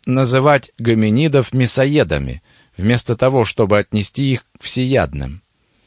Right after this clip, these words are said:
А смешение понятий ведет к тому, что в голове читателя возникает следующее отождествление.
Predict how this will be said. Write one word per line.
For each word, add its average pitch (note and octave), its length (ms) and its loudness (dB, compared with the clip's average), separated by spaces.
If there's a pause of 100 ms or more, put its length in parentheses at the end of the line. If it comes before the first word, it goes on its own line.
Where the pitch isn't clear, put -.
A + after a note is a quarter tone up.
(300)
А G2 100 -4
смешение A2+ 640 -2
понятий G#2+ 600 -2
ведет G#2 420 -2
к - 60 -20
тому, B2+ 460 0 (180)
что - 240 -4
в F#2+ 60 -4
голове A2+ 380 2
читателя G#2 600 0
возникает G2+ 560 0
следующее B2 640 0
отождествление. E2+ 1000 -4